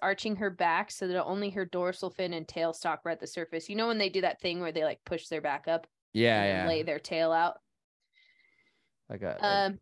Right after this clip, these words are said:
Speaker 1: <clears throat> the
Speaker 2: moonwalk.
Speaker 1: escort whales were swimming and surfacing around her, exhibiting competitive behavior such as trumpeting, head lunging, occasional body strikes. But the female remained in that position doing the same behavior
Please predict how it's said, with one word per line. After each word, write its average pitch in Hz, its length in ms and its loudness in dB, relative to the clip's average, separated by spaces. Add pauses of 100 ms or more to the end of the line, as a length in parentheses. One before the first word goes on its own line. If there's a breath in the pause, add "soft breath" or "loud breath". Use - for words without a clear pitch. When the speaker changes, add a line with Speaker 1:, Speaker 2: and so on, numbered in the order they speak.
Speaker 1:
<clears throat> - 80 -8
the 240 380 2 (500)
Speaker 2:
moonwalk. 196 160 -2
Speaker 1:
escort 226 580 2
whales 202 380 6
were 196 100 -2
swimming 220 400 0
and 196 100 -4
surfacing 196 440 -2
around 190 380 2
her, 190 340 2 (800)
exhibiting 202 720 0 (320)
competitive 185 520 2 (140)
behavior 170 420 0
such 170 260 -4
as - 120 -6
trumpeting, 165 480 -4
head 165 260 -2
lunging, 165 500 0
occasional 170 680 -4
body 170 320 2
strikes. - 680 -4 (360)
But 190 120 -2
the - 80 2
female 240 500 2
remained 190 420 0
in 185 180 -4
that 175 200 -4
position 180 540 -4
doing 175 260 -4
the 170 80 -6
same 170 240 -4
behavior 165 680 -4